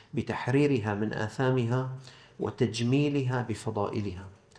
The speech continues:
بتخليتها من المساوئ وتحليتها بالمحاسن.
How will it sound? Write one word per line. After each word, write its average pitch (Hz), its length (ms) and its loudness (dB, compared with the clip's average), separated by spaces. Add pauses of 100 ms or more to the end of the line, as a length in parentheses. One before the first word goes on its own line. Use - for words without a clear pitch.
(380)
بتخليتها 123 760 2
من 107 160 2
المساوئ 127 640 0
وتحليتها 120 960 -2 (400)
بالمحاسن. 95 640 -2